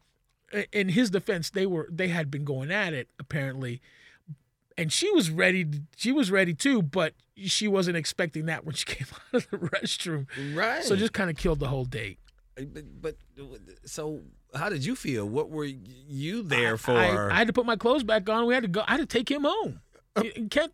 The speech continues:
Speaker 1: you, you know?
Speaker 2: On top of that, he needed a ride?
Speaker 1: Yeah. Well, yeah, we were riding together.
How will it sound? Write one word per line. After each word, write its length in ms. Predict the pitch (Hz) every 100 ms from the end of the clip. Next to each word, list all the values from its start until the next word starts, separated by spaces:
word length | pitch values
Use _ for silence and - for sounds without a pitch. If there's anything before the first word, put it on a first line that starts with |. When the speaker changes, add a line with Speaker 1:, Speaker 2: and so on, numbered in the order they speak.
| 175
Speaker 1:
you, 160 | 202 - -
you 120 | 202
know? 220 | 196 247 277
Speaker 2:
On 120 | 120
top 200 | 135 131
of 60 | 131
that, 160 | 131
he 120 | 131 127
needed 300 | 131 127 120
a 60 |
ride? 540 | 110 113 120 127 143 151 -
Speaker 1:
Yeah. 180 | 156 - -
Well, 240 | 170 139 117
yeah, 220 | 156 85
we 100 | 92
were 80 | 131
riding 240 | 117 85 76
together. 300 | 67 -